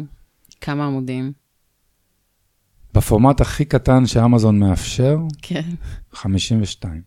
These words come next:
Speaker 1: חמישים ושתיים. אתה אומר, זה
Speaker 2: בחצי
Speaker 1: הבייסיק
Speaker 2: שעה
Speaker 1: של
Speaker 2: אפשר
Speaker 1: הבייסיק?
Speaker 2: לגמור את זה,
Speaker 1: אוקיי.
Speaker 2: כן. זאת אומרת, אני לא מלמד תנוחות, ואני לא מלמד מניפולציות, ואני לא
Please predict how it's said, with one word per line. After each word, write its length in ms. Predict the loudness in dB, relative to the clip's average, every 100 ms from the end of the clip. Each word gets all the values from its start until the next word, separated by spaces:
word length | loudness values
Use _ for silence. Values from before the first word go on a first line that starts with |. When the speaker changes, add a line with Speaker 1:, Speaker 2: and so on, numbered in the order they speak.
| _ _ -12
Speaker 1:
חמישים 520 | -10 -8 -8 -8 -8
ושתיים. 520 | -8 -12 -10 -10 -10 -14 _
אתה 120 | -12
אומר, 120 | -2 -2
זה 100 | 0
Speaker 2:
בחצי 120 | 2 2
Speaker 1:
הבייסיק 120 | 6
Speaker 2:
שעה 160 | 8 10
Speaker 1:
של 40 | 8
Speaker 2:
אפשר 180 | 6
Speaker 1:
הבייסיק? 240 | 4 4 4
Speaker 2:
לגמור 200 | 4 4
את 80 | 2
זה, 100 | -2
Speaker 1:
אוקיי. 280 | -6 -6 -4
Speaker 2:
כן. 140 | -4 -6 _
זאת 120 | -2
אומרת, 200 | 0 2
אני 180 | 4 6
לא 160 | 6
מלמד 260 | 8 6 4
תנוחות, 760 | 0 -2 -2 6 6 6 4
ואני 240 | 2 4 6
לא 200 | 4 6
מלמד 300 | 4 4 4
מניפולציות, 1040 | 4 4 4 2 2 2 2 0 -4 -2
ואני 220 | -2 -2
לא 240 | -2 -4